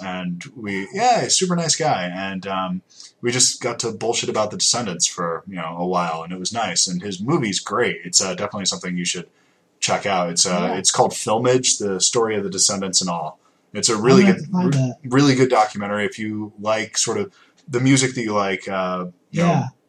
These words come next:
Speaker 1: punk, pop punk. It's, uh, point being with what you were saying with Sonic Highways was, um,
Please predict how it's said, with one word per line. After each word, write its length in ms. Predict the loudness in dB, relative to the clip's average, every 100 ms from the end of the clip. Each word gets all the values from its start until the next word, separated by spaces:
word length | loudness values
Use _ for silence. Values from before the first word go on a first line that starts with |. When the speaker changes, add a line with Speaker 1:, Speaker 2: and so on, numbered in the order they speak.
| -6
Speaker 1:
punk, 300 | 0 0 0
pop 240 | 0 0
punk. 280 | 0 -2 -2
It's, 340 | 2 4 4 0
uh, 240 | -2 -4 -8 -18 -4
point 240 | 4 6 6
being 220 | 0 0
with 160 | 0
what 80 | 0
you 60 | 0
were 60 |
saying 200 | 0 0
with 80 | 0
Sonic 240 | -2 -2 0
Highways 500 | 0 0 -2 -4 -2
was, 140 | -2
um, 280 | 0 -2